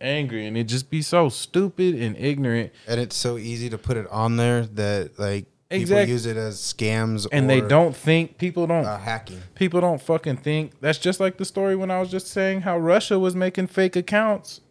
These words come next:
Speaker 1: uh,
Speaker 2: Yeah,
Speaker 1: you know,
Speaker 2: exactly.
Speaker 1: to, to, to fuck around at our, 'cause they know people are so damn gullible on this fucking social media. So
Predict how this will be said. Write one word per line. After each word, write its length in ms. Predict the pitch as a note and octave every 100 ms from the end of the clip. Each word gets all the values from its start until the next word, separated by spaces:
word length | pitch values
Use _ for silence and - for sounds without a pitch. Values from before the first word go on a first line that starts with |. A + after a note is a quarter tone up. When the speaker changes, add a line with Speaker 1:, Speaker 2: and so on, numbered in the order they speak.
| -
Speaker 1:
uh, 320 | D#3 E3 E3+ -
Speaker 2:
Yeah, 80 | E3+
Speaker 1:
you 60 |
know, 160 | F3 F3+
Speaker 2:
exactly. 260 | F3+ F#3+ D#3 C#3
Speaker 1:
to, 220 | E3+ D3+
to, 60 | -
to 160 | - C3+
fuck 300 | - E3 E3+
around 380 | E3+ F3 F3 F3
at 140 | E3+
our, 180 | E3+ E3+
'cause 220 | E3+ F3+
they 120 | E3+
know 280 | E3+ G#3+ A3
people 260 | G3+ F#3+ C#3+
are 60 |
so 200 | - D3+
damn 320 | D3+ D#3 D#3+
gullible 560 | C#3+ F3 G3 C#3 C#3+ D3 - -
on 200 | - A#2
this 160 | B2 -
fucking 340 | - A#2 C#3+
social 340 | C#3 B2 B2 E3+
media. 300 | G#3+ C#3 - - -
So 380 | - - G#3 G#3